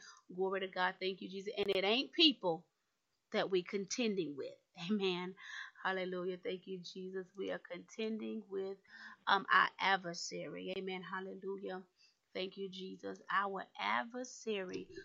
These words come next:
glory to God, and it's not against flesh and blood. This fight is not against flesh and blood, hallelujah, but against principalities, powers, rulers of darkness of this age, of spiritual hosts of wickedness in heavenly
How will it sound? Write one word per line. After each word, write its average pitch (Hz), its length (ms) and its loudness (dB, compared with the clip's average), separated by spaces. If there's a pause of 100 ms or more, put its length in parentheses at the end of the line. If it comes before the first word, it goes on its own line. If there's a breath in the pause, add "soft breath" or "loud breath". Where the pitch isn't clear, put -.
(180 loud breath)
glory 196 280 0
to 214 80 -4
God, 202 480 -8 (340 soft breath)
and 185 120 0
it's 190 140 -2
not 202 220 2
against 233 360 -8
flesh 247 240 -4
and 262 120 -4
blood. 254 300 -4 (380)
This 214 240 -8
fight - 260 -2
is 190 200 -14
not 220 280 -6
against 269 360 -10 (160)
flesh 285 380 -6
and 302 300 -6
blood, 311 380 -4 (580 loud breath)
hallelujah, 240 560 -2
but 214 140 -2
against 208 420 -4
principalities, 233 800 -4 (100)
powers, 233 560 -2
rulers 226 260 -6
of 202 120 -8
darkness - 480 -4 (420 loud breath)
of 190 100 -6 (100)
this 240 320 -2
age, 185 380 -6 (120)
of 190 160 -6 (440)
spiritual 349 520 4
hosts 180 280 -2
of 180 80 -14
wickedness 180 600 -8
in 185 180 -8
heavenly 190 340 -6